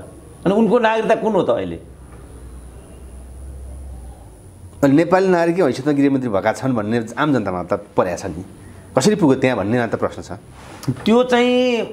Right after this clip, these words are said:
Speaker 1: राजनीतिको
Speaker 2: हो।
Speaker 1: खेलोमेलो भयो। आम मान्छेले त्यो गर्यो भने के हुन्छ बाट थालौँ।
Speaker 2: उम्।
Speaker 1: जस्तो मैले आम मान्छे हुँ होइन, मैले चाहिँ यहाँको नागरिकता फालेर म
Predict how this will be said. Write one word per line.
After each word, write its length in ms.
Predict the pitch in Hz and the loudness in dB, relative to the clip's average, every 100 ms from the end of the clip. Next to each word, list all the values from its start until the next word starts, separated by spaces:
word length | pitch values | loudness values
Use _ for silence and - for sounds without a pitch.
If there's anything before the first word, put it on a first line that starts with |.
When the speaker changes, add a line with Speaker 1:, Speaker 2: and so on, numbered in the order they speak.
| - - | -10 -2
Speaker 1:
राजनीतिको 520 | 190 185 208 220 180 | 2 2 2 0 2
Speaker 2:
हो। 80 | 113 | 2
Speaker 1:
खेलोमेलो 520 | - 170 151 127 110 | 2 0 2 0 -2
भयो। 340 | 104 98 - 208 | 0 -2 0 0
आम 280 | 240 277 269 | 2 2 2
मान्छेले 400 | 240 233 240 254 | 2 0 0 0
त्यो 220 | 247 226 | 2 2
गर्यो 240 | 208 202 | 4 2
भने 140 | 196 196 | -2 -4
के 180 | 185 | 0
हुन्छ 220 | 233 190 180 | 2 2 2
बाट 280 | 190 151 | 2 2
थालौँ। 220 | 123 104 92 - 123 | 0 -4 -6 -4 2
Speaker 2:
उम्। 220 | 139 92 - - - - - - - - 147 | 4 2 -6 -16 -20 -20 -20 -20 -20 -6 -2
Speaker 1:
जस्तो 240 | - 214 | 2 2
मैले 460 | 190 196 170 139 127 | 4 4 4 2 2
आम 360 | 156 180 202 | 0 0 0
मान्छे 280 | 175 139 107 | -2 -4 -6
हुँ 80 | 98 | -8
होइन, 220 | 104 139 - - - - - - - - - - | -6 -8 -10 -18 -20 -20 -20 -20 -20 -20 -4 2
मैले 300 | 180 202 190 | 2 4 2
चाहिँ 200 | 208 220 | 2 2
यहाँको 340 | 202 185 180 | 2 0 0
नागरिकता 460 | 180 175 170 185 175 | 0 0 0 0 0
फालेर 460 | - 180 226 226 | 0 2 2 2
म 220 | 233 226 | 4 2